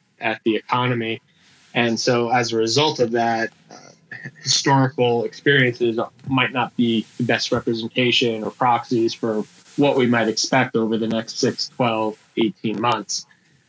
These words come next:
So it is a bit of an open question, um, but I, generally our view, as I said before, is that we will see a, uh, an increase in the inflation rate,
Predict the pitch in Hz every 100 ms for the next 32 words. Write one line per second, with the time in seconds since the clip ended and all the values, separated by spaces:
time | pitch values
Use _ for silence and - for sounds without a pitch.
0 | _ - 147 170 202 180 170 165 151 143
1 | 139 139 131 127 117 - 117 127 - _
2 | _ _ - 117 117 113 120 127 123 123
3 | - _ 147 160 156 147 139 123 120 120
4 | 120 117 117 113 123 113 - _ 135 123
5 | 117 113 - _ - - 123 113 113 107
6 | 127 117 113 - 131 120 113 110 107 107
7 | 107 104 - 110 107 - - 120 101 156
8 | 175 175 139 127 135 127 120 120 - 113
9 | 110 - 110 110 110